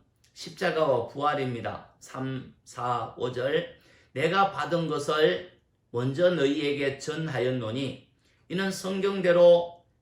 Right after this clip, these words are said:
그리스도께서 우리 죄를 위하여 죽으시고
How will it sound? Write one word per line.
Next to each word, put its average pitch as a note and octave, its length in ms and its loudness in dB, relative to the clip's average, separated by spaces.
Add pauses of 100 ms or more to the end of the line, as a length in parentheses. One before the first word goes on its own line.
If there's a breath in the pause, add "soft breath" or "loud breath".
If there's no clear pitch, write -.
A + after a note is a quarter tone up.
(140)
그리스도께서 F#3+ 920 0
우리 D#3 320 -4
죄를 D3 400 -4
위하여 C3+ 400 2
죽으시고 C#3 1000 -2